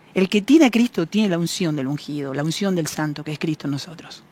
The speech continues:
¿No es cierto? Y estamos completos en Él. En Él nos fueron dadas todas las cosas. Y esto es un punto fundamental. Lo mejor, Juan Pablo, no está por venir. Lo mejor ya vino. Y está en nosotros. Y estamos completos. El evangelio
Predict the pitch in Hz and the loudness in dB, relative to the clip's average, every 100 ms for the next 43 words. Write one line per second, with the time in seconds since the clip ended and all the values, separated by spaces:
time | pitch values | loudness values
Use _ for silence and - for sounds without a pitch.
0 | _ - - - 151 208 165 - 302 330 | _ -20 -10 -2 0 0 -2 6 6 6
1 | - _ _ _ 175 - 233 254 233 226 | 0 _ _ _ -10 -2 0 2 0 -2
2 | - 170 160 208 208 180 - 160 160 139 | -4 -4 0 0 0 -4 -6 -4 -4 -4
3 | - 165 175 202 196 165 170 165 175 170 | -8 -4 -2 0 -2 -4 -4 -2 -2 -4
4 | - - 208 160 139 - 139 - - - | -10 -6 -4 -2 -4 -10 -14 -14 -18 -20
5 | - - - - 226 285 254 269 285 214 | -20 -20 -16 -4 2 4 4 4 2 0
6 | 185 170 165 170 147 165 175 190 247 214 | 0 0 2 0 0 -2 -2 -2 2 0
7 | - 151 156 151 156 160 170 - 180 165 | 0 -2 -2 -2 -2 -4 -4 0 -2 -2
8 | 139 131 139 - - - - - - - | -12 -14 -16 -20 -20 -20 -20 -20 -20 -6
9 | 160 160 175 165 156 135 - - - - | -4 -2 -2 -4 -6 -10 -14 -20 -20 -20
10 | _ - - _ - - 180 156 190 185 | _ -20 -20 _ -20 -12 -6 -4 -2 0
11 | 156 160 147 139 - 147 180 175 165 156 | -2 -4 -6 -12 -8 -4 -2 -2 -4 -4
12 | 156 143 170 190 190 247 185 190 | -4 -2 0 0 2 2 2 0